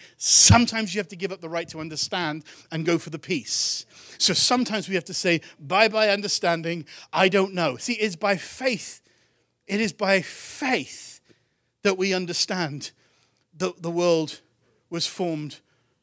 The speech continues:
by a word of God's command. First of all, we have to believe that God exists.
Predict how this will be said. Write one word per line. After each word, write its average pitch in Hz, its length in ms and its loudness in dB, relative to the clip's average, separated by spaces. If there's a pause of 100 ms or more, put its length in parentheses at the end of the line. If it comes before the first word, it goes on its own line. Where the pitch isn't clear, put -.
by 165 360 -2
a 160 100 4
word 160 260 4
of 143 140 -4
God's 147 240 0
command. 143 520 -10 (140)
First - 380 -2
of 190 100 -4
all, 180 80 -4
we 180 140 -8
have 180 160 -10
to 180 80 -14
believe 185 400 -8
that 190 100 -8
God 190 180 0
exists. 202 580 -4